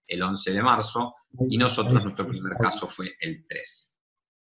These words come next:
Estos son los mapas que ustedes ya conocen, hoy ma-, con más de doscientos mil casos en todo el mundo y casi diez mil fallecidos. No olvidarnos en nuestras terapias intensivas que covid diecinueve no va a ser,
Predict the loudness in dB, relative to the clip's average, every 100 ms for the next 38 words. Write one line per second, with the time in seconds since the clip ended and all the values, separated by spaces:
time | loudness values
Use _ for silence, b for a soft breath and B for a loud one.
0 | _ _ _ -4 0 2 2 2 2 0
1 | -6 -4 0 0 0 0 2 0 0 0
2 | 2 4 2 -2 0 2 2 0 -2 -4
3 | -2 -2 -2 -2 0 0 0 -2 -4 B
4 | B -4 0 4 6 6 4 4 2 0
5 | B B -6 2 4 4 0 0 -2 -2
6 | -2 0 -2 0 2 2 2 -2 -10 _
7 | _ _ _ _ _ _ _ _ _ b
8 | b b b b _ _ 6 8 10 10
9 | 10 8 6 4 4 4 2 4 4 6
10 | 4 4 2 2 2 6 6 6 8 8
11 | 8 6 -6 -20 _ 2 4 4 6 4
12 | 4 4 6 8 6 6 6 6 6 6
13 | 8 8 6